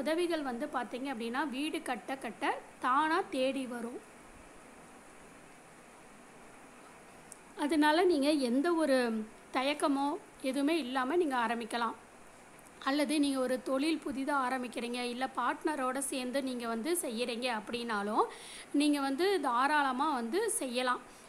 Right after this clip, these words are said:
ஆ, உங்களுக்கு வந்து அது வந்து கண்டிப்பா வந்து ஒரு வெற்றியை கொடுக்கும் அப்படிங்கிறதுல எந்த விதமான மாற்றமும் கிடையாது. அதுவே வந்து உங்க வீட்டு முன்னாடி வந்து, ஆ,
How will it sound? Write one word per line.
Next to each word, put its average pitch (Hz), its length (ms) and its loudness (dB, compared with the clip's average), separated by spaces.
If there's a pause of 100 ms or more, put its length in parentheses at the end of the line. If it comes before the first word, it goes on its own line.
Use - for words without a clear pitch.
(140)
ஆ, 254 160 -2
உங்களுக்கு 254 420 -4
வந்து 277 160 0
அது 262 180 -4
வந்து 247 280 -6
கண்டிப்பா 269 420 -6
வந்து 277 180 -4
ஒரு 247 180 -2
வெற்றியை 254 500 -2
கொடுக்கும் 262 480 -6 (140)
அப்படிங்கிறதுல 254 560 -2
எந்த 240 240 -4
விதமான 240 440 -4
மாற்றமும் 233 640 -4
கிடையாது. 226 560 -6 (380)
அதுவே 294 400 2
வந்து 320 440 2
உங்க 247 280 -4
வீட்டு 294 240 -4
முன்னாடி 294 540 0
வந்து, 277 400 -2 (400)
ஆ, 254 240 0